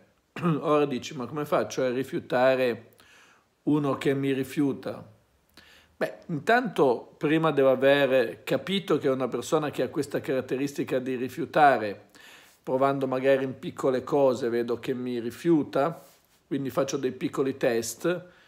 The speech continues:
Una volta che ho capito che è una persona rifiutante,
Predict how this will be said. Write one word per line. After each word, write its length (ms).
Una 160
volta 320
che 100
ho 120
capito 560
che 100
è 60
una 160
persona 760
rifiutante, 1120